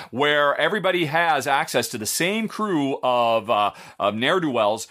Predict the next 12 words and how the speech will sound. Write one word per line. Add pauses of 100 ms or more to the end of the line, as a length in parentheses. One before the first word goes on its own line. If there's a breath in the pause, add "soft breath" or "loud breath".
who
all
have
just
such
an
incredible
wide
variety
of
special
effects.